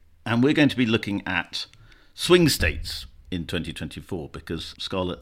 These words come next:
and J L Partners have done quite a lot of research into this.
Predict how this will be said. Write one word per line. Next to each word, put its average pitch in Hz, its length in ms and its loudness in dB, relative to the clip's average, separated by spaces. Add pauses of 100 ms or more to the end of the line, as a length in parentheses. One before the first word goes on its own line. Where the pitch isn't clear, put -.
and 80 160 -8
J 82 140 -6
L 78 120 -6
Partners - 300 -10
have 76 100 -12
done 82 140 -8
quite 95 220 -4
a 85 40 -8
lot 76 60 -8
of 78 80 -14
research - 500 -2 (460)
into 139 260 6
this. 95 380 0